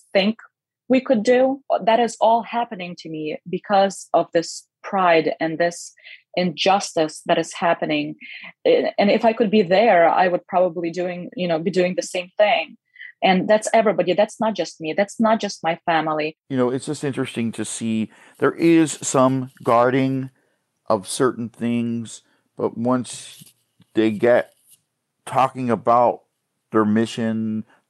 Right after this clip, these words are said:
Speaker 2: their stories, why they're doing it, it, it, it all makes sense after a while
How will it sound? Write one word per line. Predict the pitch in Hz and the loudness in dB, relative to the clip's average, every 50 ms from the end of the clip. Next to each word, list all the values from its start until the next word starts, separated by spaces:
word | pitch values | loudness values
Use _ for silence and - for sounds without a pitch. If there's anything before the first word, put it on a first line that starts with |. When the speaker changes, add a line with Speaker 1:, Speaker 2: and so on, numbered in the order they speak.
| _ _ _ _ _ _ _ - | _ _ _ _ _ _ _ -4
Speaker 2:
their | - 107 107 | -2 -2 -2
stories, | - - - - 117 113 110 107 107 104 104 107 104 104 104 95 - - - - _ _ _ _ _ | -2 -8 -6 0 2 2 4 4 2 0 0 -2 -4 -6 -8 -10 -12 -14 -16 -18 _ _ _ _ _
why | 101 104 107 113 110 110 | -8 -2 -2 0 0 0
they're | 104 107 107 98 | -2 -4 -4 -4
doing | 104 104 104 104 104 101 | -2 -4 -4 -4 -6 -6
it, | 101 104 101 - _ _ _ _ _ _ - | -6 -6 -6 -8 _ _ _ _ _ _ -6
it, | - 110 104 98 - - - | -2 0 0 0 -2 -2 -4
it, | 107 104 - - | -4 -4 -2 -4
it | 104 - - | -4 -4 0
all | - 107 110 107 107 104 101 - - _ - | 0 2 2 2 2 0 -2 -4 -10 _ -12
makes | - 104 98 101 95 90 - - | -8 -6 -4 -4 -4 -4 -6 -10
sense | - - - 110 101 95 95 90 - - - - - _ _ _ _ _ _ _ _ - | -16 -10 -4 -4 -4 -2 -4 -6 -10 -14 -16 -16 -16 _ _ _ _ _ _ _ _ -2
after | - 98 98 - - 98 92 | 0 0 0 0 -2 -2 0
a | 90 | 0
while | 92 92 92 95 95 90 95 95 | 2 2 4 4 4 2 2 0